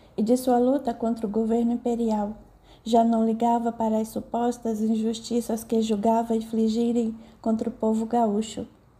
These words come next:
Nada mais tinha importância a não ser Leonor. Com o progressivo desinteresse de Maria Alice pelas rotinas domésticas, Eulália foi assumindo silenciosamente estes encargos. Administrava desde o cardápio das refeições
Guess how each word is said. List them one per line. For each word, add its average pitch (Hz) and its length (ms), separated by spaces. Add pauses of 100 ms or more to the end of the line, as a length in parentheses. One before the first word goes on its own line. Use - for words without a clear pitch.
(280)
Nada 269 300
mais 254 220
tinha 240 280
importância 233 600
a 226 40
não 226 140
ser 233 240
Leonor. 247 580 (720)
Com 285 120
o 294 100
progressivo 269 720
desinteresse 226 840
de 220 100
Maria 226 340
Alice 226 400
pelas 226 380
rotinas 226 540
domésticas, 226 840 (360)
Eulália 254 460
foi 269 200
assumindo 240 600
silenciosamente 240 1080
estes 240 300
encargos. 214 680 (680)
Administrava 240 960
desde 240 300
o 233 40
cardápio 233 600
das 226 220
refeições 233 800